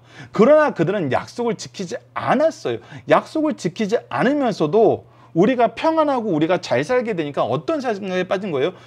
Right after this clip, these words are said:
"우리는 죄 지어도 괜찮네"라고 생각한 거예요. 이스라엘의 대표적인 범죄는 정의롭지 못하고 우상 숭배를 한 거예요.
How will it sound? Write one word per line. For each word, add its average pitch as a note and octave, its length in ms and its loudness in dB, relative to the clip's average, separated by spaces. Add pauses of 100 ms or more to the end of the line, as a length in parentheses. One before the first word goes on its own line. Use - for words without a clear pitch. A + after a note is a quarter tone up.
(120)
"우리는 B3+ 360 0
죄 E3 180 -2
지어도 G3+ 300 -6
괜찮네"라고 E3+ 880 -10
생각한 - 400 -18
거예요. - 160 -20 (1120)
이스라엘의 F3+ 520 2
대표적인 E3 520 -2
범죄는 B2+ 640 -6 (1200)
정의롭지 C#3+ 720 -4
못하고 G2+ 600 -8 (220)
우상 C#3+ 380 -4
숭배를 A#2 460 -10
한 G3 140 -8
거예요. - 300 -14